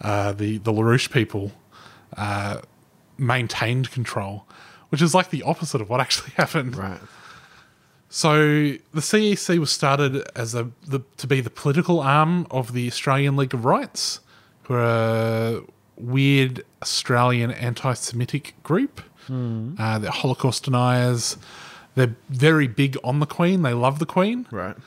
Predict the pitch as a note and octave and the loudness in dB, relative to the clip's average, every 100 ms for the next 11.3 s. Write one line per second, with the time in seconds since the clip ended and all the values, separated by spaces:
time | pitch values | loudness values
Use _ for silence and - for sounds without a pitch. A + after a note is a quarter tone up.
0 | - - - - - _ _ _ _ B2 | -20 -20 -20 -20 -20 _ _ _ _ 0
1 | A#2+ A#2+ B2 A#2 - B2+ C3 B2+ - D#3+ | 2 2 0 -4 -6 -2 -2 -4 0 2
2 | D#3+ D3+ - - C3 C3 - C3 C3 C#3 | 2 -2 -4 0 0 0 -2 -2 2 2
3 | F#3 D3+ A#2 C#3+ D3 B2+ G#2+ A2 - A#2+ | 2 0 2 4 2 2 -2 -8 -8 -6
4 | A#2+ A#2+ A#2 G#2+ - - F3 D#3 C#3+ C#3 | -2 0 -2 -2 -2 2 2 2 4 2
5 | B2 A2 A2+ A#2+ - A#2+ A2 G2+ A2+ - | 2 -2 -4 -4 0 0 0 -2 -2 -2
6 | A2 G#2 A#2+ G#2 G2+ G2 - A2 A2 - | -2 0 0 -2 -4 -8 -8 -2 -2 -2
7 | A2 G2+ G#2+ A2 A2+ - _ - - - | -4 -2 -2 -2 -4 -6 _ -20 -20 -20
8 | - - - - - _ - A#2 - B2 | -20 -20 -20 -20 -20 _ -8 -8 -2 2
9 | A2+ A2+ A2 - A#2 A#2 G#2+ A#2 A#2+ A#2 | 2 2 -2 -2 0 0 0 0 2 2
10 | A2+ A2 A2+ A2 A2 G#2+ - - - A3 | 2 2 2 0 0 -4 -10 -20 -12 -6
11 | A3 - | -4 -4